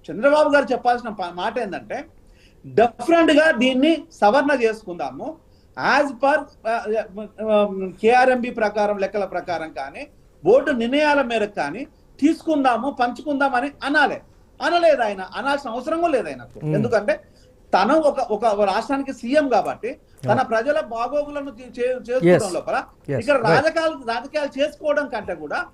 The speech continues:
Speaker 2: Hmm.
Speaker 1: మనము దీన్ని సామరస్యంగా
Speaker 2: తెలంగాణలోనే,
Speaker 1: పరిష్కరించుకుందాం.
Speaker 2: తెలంగాణలోనే దానికి సంబంధించి అంటే,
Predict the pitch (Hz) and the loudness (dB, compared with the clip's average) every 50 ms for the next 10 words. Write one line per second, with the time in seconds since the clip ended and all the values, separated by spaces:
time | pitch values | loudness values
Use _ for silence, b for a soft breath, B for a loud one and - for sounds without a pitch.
0 | - - - 113 98 - 185 226 269 302 320 320 294 302 285 302 302 - 262 220 | -16 -12 -10 -10 -10 -6 -6 -6 -4 -4 -4 -4 -6 -6 -6 -8 -8 -8 -8 -8
1 | 240 269 302 302 285 294 285 277 285 - - 175 185 214 240 254 254 262 262 269 | -6 -4 -2 -2 -2 -2 -4 -4 -4 -2 2 2 4 4 6 6 6 6 6 6
2 | 269 269 254 247 262 254 160 175 202 226 240 240 254 247 247 247 247 247 233 233 | 6 6 4 4 2 2 2 4 4 6 6 6 8 8 6 6 6 6 6 6
3 | 226 208 180 - 196 208 226 220 220 196 165 170 156 190 247 247 139 - | 4 4 4 2 2 4 4 4 4 2 2 2 2 4 2 2 2 -2